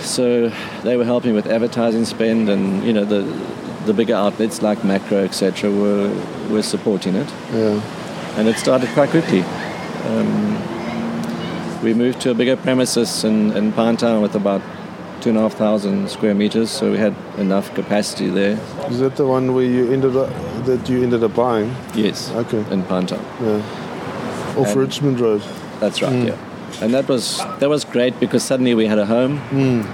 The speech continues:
Speaker 1: we had space, and we had a, we had a presence, not just in the market, but, you know, for people to see. People
Speaker 2: Yeah.
Speaker 1: could come and
Speaker 2: I
Speaker 1: see
Speaker 2: was
Speaker 1: that,
Speaker 2: very
Speaker 1: that
Speaker 2: jealous.
Speaker 1: things were going on there, you know, things were happening.
Speaker 2: <laughs>
Speaker 1: Look, we were very aware of Bavaria, and we,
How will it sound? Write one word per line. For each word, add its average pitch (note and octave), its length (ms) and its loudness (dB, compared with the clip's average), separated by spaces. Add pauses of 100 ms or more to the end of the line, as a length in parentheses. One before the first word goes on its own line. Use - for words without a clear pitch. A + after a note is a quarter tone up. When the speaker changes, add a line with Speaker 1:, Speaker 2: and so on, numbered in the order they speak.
(360)
Speaker 1:
we G#2+ 120 2
had A2 120 2
space, - 640 -2 (180)
and G#2+ 140 2
we A2 80 4
had G#2+ 140 4
a, G2+ 280 2
we G2 60 2
had A2 100 4
a A2 80 2
presence, G#2+ 640 0 (840)
not G#2 160 -2
just G#2+ 220 0
in G#2+ 80 0
the G#2+ 80 2
market, A2+ 420 2
but, G#2+ 120 2 (200)
you A2+ 80 0
know, A2+ 360 0 (320)
for A2+ 100 -2
people B2 260 0
to A2 100 -2
see. A2 280 0
People A2+ 240 -2
Speaker 2:
Yeah. A2 60 4
Speaker 1:
could G#2 100 0
come A#2+ 140 2
and G#2 80 2
Speaker 2:
I - 40 -4
Speaker 1:
see B2 120 2
Speaker 2:
was B2 140 2
Speaker 1:
that, A#2 60 -2
Speaker 2:
very B2+ 200 2
Speaker 1:
that A2+ 100 0
Speaker 2:
jealous. G#2+ 180 2
Speaker 1:
things A2+ 240 2
were G#2 80 2
going A2 260 2
on A#2+ 200 2
there, F#2+ 180 2
you - 100 -4
know, A#2 160 0
things A#2+ 240 0
were G#2 80 2
happening. A2+ 400 0 (120)
Speaker 2:
<laughs> - 1080 -6
Speaker 1:
Look, G#3+ 140 -2
we F#3 100 0
were D#3 160 2
very C3+ 260 2
aware A#2+ 440 2
of G#2 180 0
Bavaria, C3 540 0
and A#2+ 140 2
we, G#2 260 0